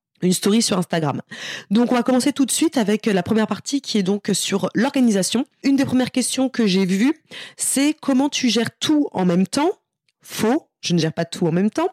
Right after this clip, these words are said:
Quelles sont tes astuces, organisation, gain de temps ?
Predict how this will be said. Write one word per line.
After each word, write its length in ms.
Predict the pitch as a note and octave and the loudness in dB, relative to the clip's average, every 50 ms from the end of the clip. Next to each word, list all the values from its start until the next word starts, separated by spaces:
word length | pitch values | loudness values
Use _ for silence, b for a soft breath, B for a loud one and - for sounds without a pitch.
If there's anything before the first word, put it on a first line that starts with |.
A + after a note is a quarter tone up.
| - _ - | -6 _ -2
Quelles 140 | C4+ C4 | 0 0
sont 180 | A#3 - D#4 D#4 | 0 0 0 0
tes 220 | C#4+ - C4+ A3 | 2 2 2 2
astuces, 560 | A#3+ A#3+ - - - - C#4 C4+ - - - - | 2 0 -2 -4 -4 -2 -2 0 0 -2 -4 -4
organisation, 840 | A3+ G#3+ G#3 A#3+ A3+ A#3 A3+ G3 G#3+ G#3 F#3+ - - B3 A#3+ A3+ - - _ | -4 -2 0 2 2 2 2 2 2 0 0 0 0 0 0 0 -2 -4 _
gain 240 | F#3 F3 G#3 G3+ G#3 | -2 0 2 2 2
de 140 | G3 G3+ G3 | 2 0 0
temps ? 300 | - - A#3+ B3 C#4 | -2 -2 0 0 0